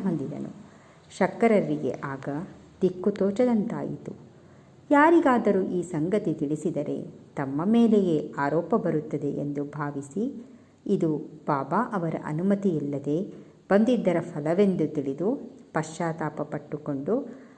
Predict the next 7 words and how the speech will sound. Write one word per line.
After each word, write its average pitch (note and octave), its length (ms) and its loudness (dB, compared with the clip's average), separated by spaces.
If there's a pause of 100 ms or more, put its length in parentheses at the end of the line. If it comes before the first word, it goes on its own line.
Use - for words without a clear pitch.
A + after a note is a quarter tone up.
ಅದೇ A3 320 6
ರಾತ್ರಿ F3+ 540 2 (420)
ಬಾಬಾ D3+ 320 0
ಅವರ F#3 320 -2
ನಾಮಸ್ಮರಣೆ E3 800 -2
ಮಾಡುತ್ತಾ D3 760 -6 (400)
ಬೆಳಗಾಗುವುದರ G3+ 840 4